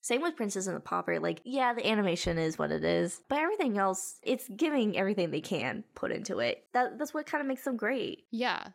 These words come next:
Speaker 2: they put effort in where it counts.
Speaker 1: Exactly. Yeah, there wasn't a lot of budget for the C G I.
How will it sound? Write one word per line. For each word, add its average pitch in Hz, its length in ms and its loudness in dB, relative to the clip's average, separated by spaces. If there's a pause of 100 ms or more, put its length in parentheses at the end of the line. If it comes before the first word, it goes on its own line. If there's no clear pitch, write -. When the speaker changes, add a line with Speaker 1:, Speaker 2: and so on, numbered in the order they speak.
(140)
Speaker 2:
they 214 80 2
put 262 220 2
effort 208 280 2
in 180 100 2
where 165 120 2
it - 80 -4
counts. - 540 -2
Speaker 1:
Exactly. 233 680 0
Yeah, 190 280 2
there 180 80 -2
wasn't 220 260 2
a 214 40 2
lot 202 140 4
of 190 60 0
budget 190 260 0
for 180 100 -2
the 180 80 2
C 160 180 0
G - 140 -4
I. - 220 -2